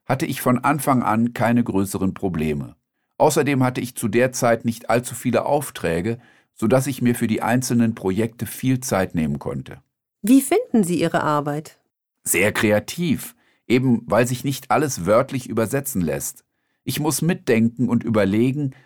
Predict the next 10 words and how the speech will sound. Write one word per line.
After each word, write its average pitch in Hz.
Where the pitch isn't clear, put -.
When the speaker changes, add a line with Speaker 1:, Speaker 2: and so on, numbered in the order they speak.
Speaker 1:
worum 113
es 143
dem 127
Autor 135
geht, 143
was 123
er 123
damit 127
sagen 131
will. 69